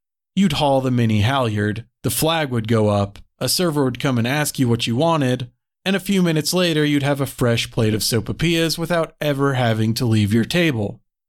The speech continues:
And we'll definitely talk more about raising the flag later, but let's finish up telling the history of Pancho's first.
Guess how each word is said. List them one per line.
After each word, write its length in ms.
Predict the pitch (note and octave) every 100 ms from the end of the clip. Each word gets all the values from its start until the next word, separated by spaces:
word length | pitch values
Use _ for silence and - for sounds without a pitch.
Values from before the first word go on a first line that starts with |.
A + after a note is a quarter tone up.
| _ _
And 80 | -
we'll 120 | G3+
definitely 420 | F#3 F3+ D#3 E3 C#3
talk 320 | D3+ C3+ B2
more 300 | B2 C3 A#2+
about 280 | A2+ A2+ A2
raising 360 | A2 G#2 G#2
the 60 | G#2
flag 340 | - A#2+ A2
later, 340 | B2+ D#3+ B2+ A#2+
but 320 | B2+ B2+ - -
let's 220 | A#3+ -
finish 320 | - E3+ D3+
up 140 | C3 A#2
telling 320 | B2+ A#2 A2
the 40 |
history 400 | G#2 B2+ - A#2
of 140 | G#2+ -
Pancho's 540 | C#3 B2 A#2+ G#2 G2+
first. 560 | - B2 G2+ - -